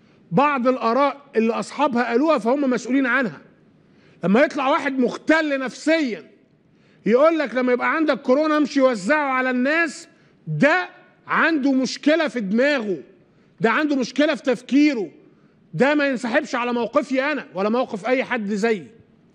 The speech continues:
أبدًا، أبدًا لا أتمنى السوء للشعب المصري. و-، ولو حتى السوء ده، ولو حتى المشكلة دي هتؤدي لانهيار نظام،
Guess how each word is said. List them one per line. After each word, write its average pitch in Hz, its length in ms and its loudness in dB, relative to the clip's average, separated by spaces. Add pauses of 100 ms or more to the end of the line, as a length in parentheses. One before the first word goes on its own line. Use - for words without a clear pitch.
(720)
أبدًا، 262 480 -2 (560)
أبدًا 320 300 0
لا 311 180 -2
أتمنى 285 360 -2
السوء 269 280 -2
للشعب 226 360 -2
المصري. 220 400 -2 (440)
و-، 247 300 2 (120)
ولو 277 180 4
حتى 320 360 0
السوء 294 520 2
ده، 233 260 2
ولو 220 240 2
حتى 311 320 0
المشكلة 285 520 0
دي 269 260 0 (300)
هتؤدي 294 480 0
لانهيار 277 500 2
نظام، 294 600 -2